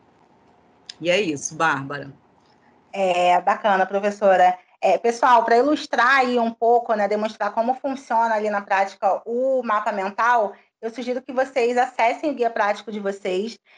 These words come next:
Speaker 2: É, lá na trilha de aprendizagem tem um modelo gráfico, né, que vai demonstrar como funciona todo esse processo, a, a questão das cores mencionada pela, pela professora Marciane. Então, é, eu sugiro que vocês acessem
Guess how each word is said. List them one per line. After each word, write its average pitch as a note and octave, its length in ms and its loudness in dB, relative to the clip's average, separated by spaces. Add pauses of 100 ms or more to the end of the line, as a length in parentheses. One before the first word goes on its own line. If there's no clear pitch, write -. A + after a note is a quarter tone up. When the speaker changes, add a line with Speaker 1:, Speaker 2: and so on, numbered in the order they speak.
(120)
Speaker 2:
É, G3+ 160 2
lá G#3 100 2
na A#3 140 2
trilha B3+ 340 -4
de B3+ 120 0
aprendizagem A3+ 800 -2
tem A3+ 120 -8
um A3 60 -6
modelo A#3+ 460 -2
gráfico, A3 640 -2 (240)
né, A3+ 220 -2
que C4+ 100 -10
vai C4 160 0
demonstrar C#4+ 640 0
como B3+ 220 -2
funciona B3 500 -4
todo A#3 140 -4
esse A#3 160 -4
processo, A#3 920 0 (240)
a, G3 520 -2
a G3 40 -6
questão A#3 300 -12
das A3+ 200 -6
cores A#3+ 360 -4
mencionada G#3+ 580 -4
pela, G3 500 2
pela G3 200 -4
professora G3 420 -8
Marciane. A3+ 680 -2 (340)
Então, A#3 520 -2 (240)
é, G#3+ 140 2
eu A3 40 0
sugiro A3+ 300 -8
que A#3 100 -20
vocês A#3 400 0
acessem A#3+ 800 -2